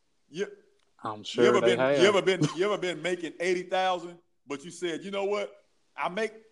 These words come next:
Speaker 1: I make eighty grand a year, but man, this job over here, I make sixty-five grand, but I'm off every weekend." You don't think some people done said, "Man, I'll leave the eighty grand, go make sixty-five grand, I'll be off every weekend"?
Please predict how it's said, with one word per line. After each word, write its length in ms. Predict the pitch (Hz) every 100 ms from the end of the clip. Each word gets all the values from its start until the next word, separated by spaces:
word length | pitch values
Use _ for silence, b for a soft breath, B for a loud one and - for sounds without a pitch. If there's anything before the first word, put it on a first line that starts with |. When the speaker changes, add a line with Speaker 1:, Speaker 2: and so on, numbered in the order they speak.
| 139
Speaker 1:
I 60 | 170
make 220 | 214 196
eighty 200 | 196 170
grand 520 | 143 185 185 147 127 - _ -
a 80 | 123
year, 380 | 180 165 131 - _ _ _
but 120 | 139 151
man, 380 | 175 165 160 - _ _ -
this 180 | 202
job 260 | 170 180 175
over 160 | 165 156
here, 200 | 202 175
I 100 | 151
make 180 | 160 151
sixty-five 640 | - 160 165 180 180 170
grand, 380 | 143 143 123 117 _ _ _ _ _ _ -
but 120 | 165
I'm 100 | 160
off 200 | 175 170
every 180 | 135 123
weekend." 420 | 123 117 110 82 _ _ _ _ _ _ _ _ _ _ _ _ _ _ _ _ _ _ _ _ -
You 120 | 196
don't 220 | 202 190
think 180 | 196 180
some 100 | 180
people 180 | 190 175
done 160 | 170 160
said, 200 | 175 156
"Man, 200 | 156 147
I'll 220 | 185 180
leave 200 | 196 190
the 140 | 165
eighty 160 | 160 143
grand, 400 | 139 147 139 131
go 160 | 143 139
make 200 | 147 -
sixty-five 560 | 165 - 135 147 135
grand, 320 | 135 143 135 131
I'll 100 | 175
be 120 | 135
off 180 | 180 180
every 140 | 120 104
weekend"? 260 | 107 _